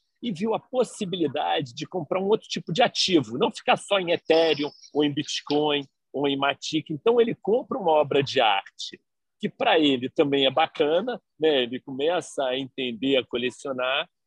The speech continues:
e ele entra no risco positivo da obra de arte valorizar e a moeda valorizar, né? E ele, na verdade, como o Tomás já colocou anteriormente, ele é um cara que flipa, né? O termo flipa muito. É diferente do colecion-,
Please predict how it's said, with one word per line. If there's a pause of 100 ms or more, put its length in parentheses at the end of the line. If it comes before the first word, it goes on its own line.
(200)
e
ele
entra
no
risco
positivo
da
obra
de
arte
valorizar
e
a
moeda
valorizar, (300)
né?
E
ele, (240)
na
verdade,
como
o
Tomás
já
colocou
anteriormente,
ele
é
um
cara
que
flipa,
né?
O
termo
flipa
muito. (240)
É
diferente
do
colecion-,